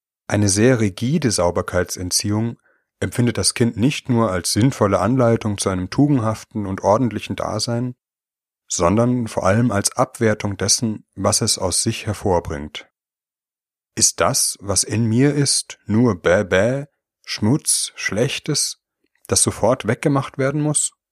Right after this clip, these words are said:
Oder darf ich das, was ich in mir habe, den anderen, meinen Eltern zeigen? Können sie es annehmen, ohne dass sie sich angewidert abwenden?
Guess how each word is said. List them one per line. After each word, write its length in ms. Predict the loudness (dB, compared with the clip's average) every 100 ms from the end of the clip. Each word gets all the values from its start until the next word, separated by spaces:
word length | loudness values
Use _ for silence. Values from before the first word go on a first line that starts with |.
| _ _ _ _ _ _ _ _ _ _ _ _ _ _ -4
Oder 240 | 2 4
darf 200 | 4 4
ich 140 | 0 2
das, 360 | 2 2 -2 0
was 220 | 0 0
ich 160 | 0
in 140 | 2 4
mir 180 | 4 2
habe, 540 | 0 0 -2 -6 -8 _
den 120 | -6 0
anderen, 480 | 2 2 2 0
meinen 220 | 0 0 0
Eltern 440 | 2 2 0 0
zeigen? 540 | 0 0 0 -2 -8 -12 _ _ _ _ _ -4
Können 180 | -2 0
sie 100 | 0
es 120 | 0
annehmen, 600 | 2 4 4 0 -2 -6 _ _ 2
ohne 280 | 4 4
dass 180 | 2 0
sie 80 | 0
sich 260 | -4 -4 -2
angewidert 560 | 0 2 0 0 -2
abwenden? 560 | -2 -4 -6 -8 -12